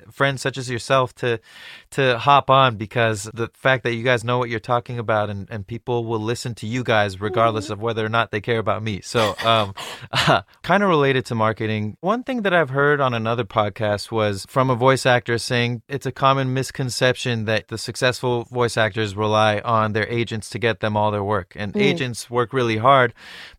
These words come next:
Speaker 1: but you have to also be able to find your own work and whatnot. So I've been trying to get better about that, but what
Speaker 2: Mm-hmm.
Speaker 1: percentage of your work would you say is from your agent versus you finding the work and setting it all up?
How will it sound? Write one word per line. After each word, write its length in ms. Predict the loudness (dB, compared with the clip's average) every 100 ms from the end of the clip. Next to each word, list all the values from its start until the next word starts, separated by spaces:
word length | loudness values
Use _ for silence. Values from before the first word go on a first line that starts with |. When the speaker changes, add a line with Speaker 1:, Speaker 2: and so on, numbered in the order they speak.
| _
Speaker 1:
but 260 | 4 4 2
you 280 | -10 -6 -4
have 280 | 2 2 2
to 100 | 0
also 400 | 2 2 2 -2
be 200 | 0 0
able 220 | 0 0
to 80 | -4
find 320 | -2 -2 0
your 100 | -2 -2
own 200 | -2 -2
work 280 | -2 -2
and 120 | -6 -6
whatnot. 440 | -8 -4 -6 -6 -12 -20 -20
So 140 | -2 0
I've 260 | 4 2
been 140 | 0 -2
trying 220 | 0 0
to 60 | 2
get 200 | -2 2
better 360 | 2 4 4
about 340 | 4 4 2 2
that, 320 | 4 4 2
but 200 | 0 0 0
what 240 | 2 2
Speaker 2:
Mm-hmm. 80 | 0
Speaker 1:
percentage 680 | -4 -2 0 2 0 -2 -2
of 180 | -2 0
your 220 | 0 0
work 240 | 2 -2 -4
would 140 | -6
you 60 | -6
say 220 | -4 -4
is 120 | -4
from 220 | -4 -4
your 100 | -4 -2
agent 440 | -2 -2 -4 -6
versus 680 | -4 -4 -2 -6 -6 -8 -14 _ _ _
you 160 | -8 -6
finding 440 | 0 0 0 -4
the 80 | -4
work 280 | -4 -4 -8
and 100 | -8
setting 280 | -6 -6 -6
it 100 | -6
all 160 | -6 -8
up? 140 | -12